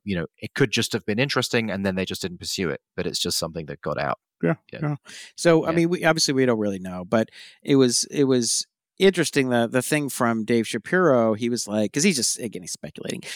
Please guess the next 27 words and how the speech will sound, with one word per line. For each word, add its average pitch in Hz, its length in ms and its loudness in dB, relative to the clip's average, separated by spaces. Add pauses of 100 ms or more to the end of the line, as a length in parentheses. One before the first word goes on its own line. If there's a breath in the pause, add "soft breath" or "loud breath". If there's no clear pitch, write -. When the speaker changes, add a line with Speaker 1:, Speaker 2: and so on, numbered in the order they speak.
(180 loud breath)
Speaker 2:
but 147 100 2
he's, 214 260 2 (760 loud breath)
he, 220 220 -4
he, 214 300 4
well, 175 160 4
two 190 140 6
things 139 220 2
I 120 40 2
wanna 107 140 0
say. 110 200 0
Well, 113 120 -2
he 170 120 4
was 151 140 2
basically 156 360 4
saying 127 280 2
that 117 100 0
the 123 80 2
model 135 680 4
was 113 280 2
making 127 280 -2
suggestions 107 1160 0 (500)
about 113 440 4
how 131 340 0
to - 160 -2
improve 110 320 0
itself, - 680 -6 (1200)
which, 107 640 0